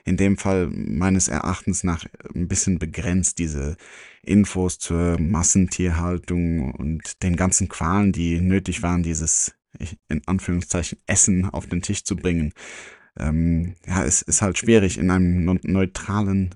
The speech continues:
Zusammenhang zu sehen. Und, ähm, das hatte ich auch tatsächlich schon beim Straßenaktivismus mehrfach, dass Leute bei einer Demo,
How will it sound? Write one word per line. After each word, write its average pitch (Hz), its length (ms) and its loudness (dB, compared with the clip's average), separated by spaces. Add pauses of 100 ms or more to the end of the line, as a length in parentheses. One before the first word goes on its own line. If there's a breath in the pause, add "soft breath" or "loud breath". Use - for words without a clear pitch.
Zusammenhang 98 760 2
zu 78 160 -4
sehen. 67 400 -4 (680 loud breath)
Und, 71 380 -2
ähm, 76 500 -2
das - 220 -2
hatte 113 160 0
ich 90 160 -2
auch 85 160 -4
tatsächlich - 500 0
schon 90 380 0
beim 82 400 -2
Straßenaktivismus 92 1120 -4
mehrfach, 104 580 0
dass - 440 -6
Leute 107 500 2
bei 98 140 -2
einer 87 160 0
Demo, 98 500 0